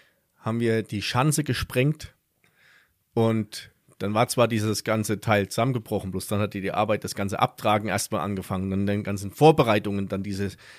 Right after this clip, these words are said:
neue, wirklich tolle Bauwerk da hinzubringen und die Leistung von den, von allen beteiligten Firmen war enorm und das war wirklich auf Kante genäht, dass dann am,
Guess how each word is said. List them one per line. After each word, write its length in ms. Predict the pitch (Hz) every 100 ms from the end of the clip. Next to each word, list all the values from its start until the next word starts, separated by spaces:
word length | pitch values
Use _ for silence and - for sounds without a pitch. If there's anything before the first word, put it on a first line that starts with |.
| -
neue, 600 | 104 131 151 135 127 58 -
wirklich 400 | 110 120 113 -
tolle 300 | - 147 123
Bauwerk 540 | 117 131 123 110 - _ - _ _ _
da 240 | 110 98 -
hinzubringen 800 | - - 175 - 113 113 101 92
und 260 | 95 98 - - - _
die 120 | 107 101
Leistung 440 | 117 147 165 127
von 160 | 120 104
den, 240 | 98 - -
von 180 | - 107
allen 460 | - 135 151 120 -
beteiligten 600 | 113 110 123 120 - 101
Firmen 300 | 120 123 104
war 240 | 98 -
enorm 440 | 92 104 113 90 -
und 380 | 98 95 95 - _ - _ _ -
das 160 | 101
war 100 | 120
wirklich 240 | 135 143 104
auf 140 | -
Kante 300 | 139 139 135
genäht, 340 | 113 113 127
dass 220 | 120 - -
dann 240 | 110 104 - _ -
am, 380 | 101 104 98